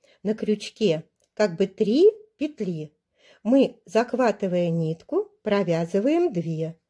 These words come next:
И затем еще две. Это столбик получился с накидом.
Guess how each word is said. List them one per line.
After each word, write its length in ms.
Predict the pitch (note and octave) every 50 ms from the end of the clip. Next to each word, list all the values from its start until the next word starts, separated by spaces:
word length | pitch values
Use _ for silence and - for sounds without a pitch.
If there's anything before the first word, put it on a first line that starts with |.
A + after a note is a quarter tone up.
| _ _ _ _ _ -
И 80 | F#3+
затем 480 | F3+ D#3 F#3 F3+ F3 - - F#4 C5 C5 A#4+
еще 520 | D#4 A3+ C#4+ E4 - - - - F#3+ E3+ E3+
две. 380 | D#3 E3 E3 E3 D#3+ E3 E3+ E3+ - _ _ _ _ _ _ _ _ _ _ _ _ _ -
Это 300 | G3 C#4+ F#4 - A#4 G#4+
столбик 640 | G#4+ - - D4+ C4 G3 F#3 E3+ D#3+ E3 E3+ -
получился 680 | _ - E3+ F3 F3+ F3+ - - E3 D#3 E3 E3 - D3
с 100 | D#3 -
накидом. 640 | - A#3+ A#3+ A3+ F#3 E3+ E3+ - F3+ D#3+ F3+ E3 E3